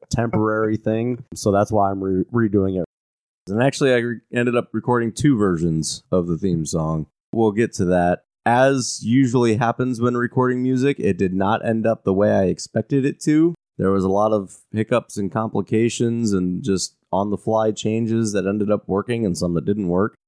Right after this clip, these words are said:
So the process of the new version, again, the, the friend that plays guitar that I wanted to come in just couldn't make it, couldn't get it to work. So I decided to play guitar myself. I don't play guitar,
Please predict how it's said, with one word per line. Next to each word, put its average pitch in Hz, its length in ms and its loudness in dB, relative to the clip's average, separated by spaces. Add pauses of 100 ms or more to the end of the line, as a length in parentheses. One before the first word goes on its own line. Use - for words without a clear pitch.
So 113 480 2
the 113 100 -2
process 165 500 0
of 123 120 2
the 117 80 2
new 113 260 2
version, 104 380 2
again, 117 380 0
the, 104 220 2
the 107 80 -2
friend 151 260 0
that 131 140 -6
plays 120 280 0
guitar 107 400 0
that 101 120 2
I 98 80 6
wanted 101 320 2
to 95 60 0
come 98 260 -2
in 98 320 2
just 98 200 -4
couldn't 117 260 0
make 82 220 -2
it, 78 140 -2 (200)
couldn't 123 200 0
get 110 140 0
it 104 100 -6
to 95 80 0
work. 95 360 2 (200)
So 101 220 0
I 127 140 4
decided 113 640 0
to 98 240 0 (240)
play 107 180 0
guitar 98 320 -2
myself. 85 580 -2 (240)
I 101 140 -2
don't 104 200 -2
play 104 160 0
guitar, 95 440 -2